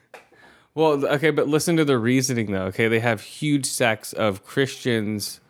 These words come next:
that are supporting Islam and the nation of Israel and all that stuff, right? And they have,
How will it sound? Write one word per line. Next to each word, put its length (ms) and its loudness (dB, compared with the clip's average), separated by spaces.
that 140 0
are 80 0
supporting 680 -2
Islam 1000 -2
and 240 -4
the 60 -4
nation 360 -2
of 120 -4
Israel 580 -6
and 80 -10
all 140 -8
that 140 -12
stuff, 240 -10
right? 200 -6
And 140 -2
they 80 -4
have, 320 -2